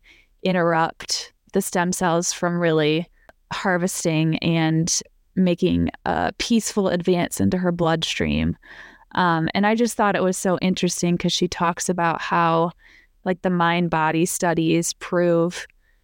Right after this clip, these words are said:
the connection between what we think and how we heal. So Elizabeth says, "We've made up a lot of things in our heads about each other. Maybe if we talk about those things, we'll find some stuff to let go of,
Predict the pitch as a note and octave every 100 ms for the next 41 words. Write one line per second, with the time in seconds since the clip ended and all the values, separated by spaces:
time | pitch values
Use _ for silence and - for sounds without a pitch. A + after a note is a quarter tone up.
0 | _ - G3 G3+ F3 - - F3 E3+ -
1 | F#3 E3+ E3 D#3+ F3 F3 - D#3+ G3 C#3+
2 | E3+ D#3+ D#3+ D#3+ F3 - D#3 D#3 G3 A#3+
3 | - _ - - _ _ _ _ - A3
4 | F#3+ E3 - G3+ G3+ G3 F#3 - E3+ F3
5 | F3+ - - G#3+ A3 G3+ G3+ G#3 A3+ A#3+
6 | G3 E3+ F3+ - E3+ E3 F3 D#3+ E3 E3+
7 | E3+ D#3+ E3+ E3 D#3+ D#3+ - F3 - E2+
8 | G3 - _ _ _ G3 G3+ A3+ A#3 A3
9 | G3+ F3 F3+ E3 E3 E3+ - - D#3+ D3+
10 | D#3 E3+ - F#3 F3 F3+ F3 F#3 F#3 F3+
11 | - E3+ - F3 F3 - E3+ D#3+ D3 C#3
12 | E3+ -